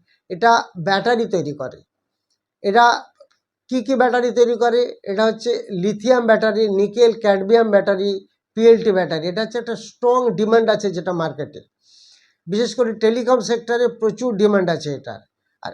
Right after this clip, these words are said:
ইন্ডাস্ট্রিয়াল কাস্টমার প্রচুর আছে। যার ফলে যেমন বন্দে ভারত যে আমাদের ট্রেন্স আছে, সেখানে প্রচুর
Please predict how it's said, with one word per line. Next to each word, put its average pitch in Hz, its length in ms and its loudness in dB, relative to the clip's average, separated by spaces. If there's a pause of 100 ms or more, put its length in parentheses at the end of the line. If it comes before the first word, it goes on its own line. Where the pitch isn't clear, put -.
ইন্ডাস্ট্রিয়াল 226 680 2
কাস্টমার 226 480 -2
প্রচুর 214 420 -2
আছে। 139 280 -6 (840)
যার 190 260 0
ফলে 220 280 2
যেমন 208 480 2 (460)
বন্দে 233 380 4
ভারত 190 480 0 (480)
যে 185 260 2
আমাদের 190 560 0 (180)
ট্রেন্স 233 320 4
আছে, - 400 -8 (440)
সেখানে 226 380 0
প্রচুর 226 540 -2